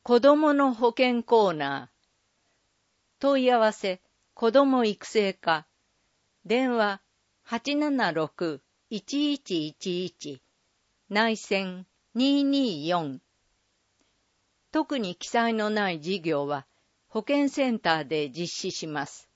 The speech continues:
なお、保健センターの駐車場には限りがあるため、自家用車でのご来場はなるべくお控えください。注意。発熱や体調不良時は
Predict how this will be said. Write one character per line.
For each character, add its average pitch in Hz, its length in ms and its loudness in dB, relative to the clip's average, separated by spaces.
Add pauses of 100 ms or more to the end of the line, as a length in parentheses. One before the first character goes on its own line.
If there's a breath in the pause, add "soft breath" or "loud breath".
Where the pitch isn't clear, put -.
(720)
な 233 240 -2
お、 165 180 -2 (360)
保 233 160 -2
健 320 260 0
セ 302 220 0
ン 269 80 0
タ 180 200 2
ー - 40 -2
の 160 260 -4
駐 208 240 -2
車 190 220 0
場 180 240 0
に 175 160 -6
は 151 160 -2
限 190 280 -4
り 220 160 -2
が 196 180 2
あ 175 60 0
る 156 120 -10
た 147 160 -2
め、 147 180 -10 (480)
自 226 120 -2
家 285 180 2
用 277 240 2
車 208 180 -2
で 170 140 -6
の 160 180 -6
ご 175 140 2
来 180 260 0
場 165 260 0
は 156 200 0
な 165 200 -4
る 202 120 -2
べ 214 120 -2
く 190 140 -6
お 185 100 0
控 170 340 -4
え 170 40 -8
く 165 140 -10
だ 151 160 -4
さ 151 220 -4
い。 - 120 -18 (1500)
注 277 320 0
意。 139 240 -10 (720)
発 233 320 -2
熱 285 360 0
や 233 260 2
体 262 340 2
調 269 280 2
不 226 240 -6
良 233 240 4
時 151 160 -8
は 143 200 -8